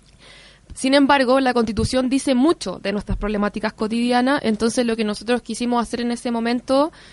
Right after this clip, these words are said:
en una especie de, en realidad, volada que se nos ocurrió, y también a, a Silvia Aguilera, que es editora del om, es poder hacer un libro que fuera didáctico, eh, pero que no fuera,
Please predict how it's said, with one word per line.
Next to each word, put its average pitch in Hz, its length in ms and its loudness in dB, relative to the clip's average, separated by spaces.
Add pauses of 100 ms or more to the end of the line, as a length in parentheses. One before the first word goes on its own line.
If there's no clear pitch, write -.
(300)
en 208 140 2
una 202 540 2 (200)
especie 202 540 -4
de, 202 840 -4 (120)
en 104 200 -4
realidad, 202 380 0
volada 202 340 2
que 226 80 -8
se 226 100 -6
nos 214 140 0
ocurrió, 240 760 6
y 220 160 0
también 208 380 2
a, 220 80 2
a - 160 -2
Silvia 220 280 0
Aguilera, 214 340 0
que 220 60 -4
es 214 80 -6
editora 214 360 -2
del 214 200 0
om, 247 200 0 (640)
es 226 140 -2
poder 247 420 8
hacer 233 260 2
un 247 120 2
libro 262 260 4
que 240 140 0
fuera 254 340 2
didáctico, 233 840 0 (140)
eh, 208 380 0 (100)
pero 214 180 2
que 208 120 0
no 208 100 2
fuera, 240 460 4